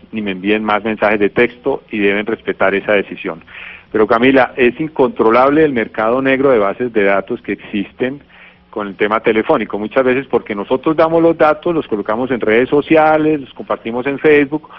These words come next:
o simplemente lo damos cuando nos vamos a inscribir para un producto, un, vas a un banco y pides una autorización y te piden datos de contacto, y muchas veces los datos los circulan, y la mayoría de las veces con autorización, o en algunos casos sin autorización.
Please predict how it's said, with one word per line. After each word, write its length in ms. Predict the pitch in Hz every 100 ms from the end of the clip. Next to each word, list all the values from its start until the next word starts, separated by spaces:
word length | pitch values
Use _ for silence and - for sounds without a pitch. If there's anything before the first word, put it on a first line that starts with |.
| - -
o 180 | - 131
simplemente 440 | 135 135 151 139 147
lo 80 |
damos 300 | 127 117 131
cuando 360 | - 113 110 110
nos 140 | 117 104
vamos 260 | 110 123
a 40 | 123
inscribir 380 | - 104 104
para 180 | 113 110
un 120 | 104
producto, 720 | - 123 123 131 - - - 143
un, 300 | 135 120 113 _ _ - - -
vas 180 | 107 -
a 40 |
un 100 | 117
banco 300 | 117 117 113
y 60 | 123
pides 200 | 123 113
una 120 | 113
autorización 460 | 113 110 95 92 107
y 40 |
te 140 | 107 -
piden 180 | 110
datos 280 | 107 107 117
de 100 | 107
contacto, 580 | 101 95 104 104 - 131 - - - -
y 80 | 131
muchas 240 | 135 151 151
veces 200 | 147 147
los 160 | 147
datos 380 | 135 127 135 131 - _ _
los 280 | 123 139 151
circulan, 560 | 165 - 151 139 139 160 _ _
y 80 | 113
la 240 | 104 98 98
mayoría 320 | 101 104 127
de 20 |
las 140 | 135
veces 120 | 143 -
con 180 | 151
autorización, 760 | 147 147 151 143 147 143 147 - -
o 80 | 101
en 80 |
algunos 360 | 98 98 110 117
casos 380 | - 117 117 110 - - - _ _ _ _ - -
sin 160 | 151 143
autorización. 640 | 110 104 95 90 - 71